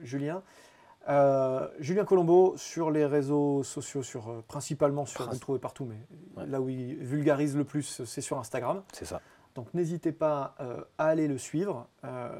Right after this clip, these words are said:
Speaker 1: si vous êtes dans le basket, bah, évidemment, euh, la filière de formation de la, de la Fédé est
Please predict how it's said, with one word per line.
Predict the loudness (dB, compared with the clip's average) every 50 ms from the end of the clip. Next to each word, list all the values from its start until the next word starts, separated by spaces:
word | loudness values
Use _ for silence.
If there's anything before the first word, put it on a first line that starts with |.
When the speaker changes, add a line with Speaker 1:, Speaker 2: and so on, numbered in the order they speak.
| -14 -14
Speaker 1:
si | -12 -10 -8
vous | -6 -4 -6
êtes | -6 -4
dans | -6 -6
le | -6
basket, | -6 -8 -8 -8 -8 -8 -8 -10
bah, | -14 -14
évidemment, | -14 -12 -12 -10 -10 -10 -12
euh, | -14 -14 -18 -20 -20 -18 -18
la | -18
filière | -16 -14 -8 -8 -6 -6 -6
de | -10
formation | -10 -10 -12 -10 -10 -12 -12 -12 -12
de | -12 -10
la, | -10 -10 -10 -12 -16 -20 -20 -20 -20 -20 -20 -20 -20 -20 -20 -20 -20 -20 -12 -6
de | -6
la | -6
Fédé | -2 -2 -4 0 0 2 2 2 2 0
est | -2